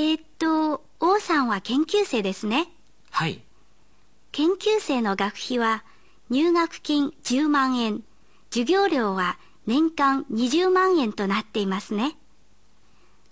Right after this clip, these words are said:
Speaker 1: これはもう減免された後の額ですよ。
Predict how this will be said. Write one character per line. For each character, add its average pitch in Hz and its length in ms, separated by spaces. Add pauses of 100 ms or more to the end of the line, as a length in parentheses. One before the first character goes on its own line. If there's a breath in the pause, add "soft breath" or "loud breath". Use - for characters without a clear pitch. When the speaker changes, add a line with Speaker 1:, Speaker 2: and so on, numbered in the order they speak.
(140)
Speaker 1:
こ 240 140
れ 320 160
は 320 260 (320 loud breath)
も 277 280
う - 20
減 311 260
免 359 200
さ 330 100
れ 330 140
た 339 140
後 359 180
の 240 120
額 220 280
で 190 100
す - 160
よ。 247 200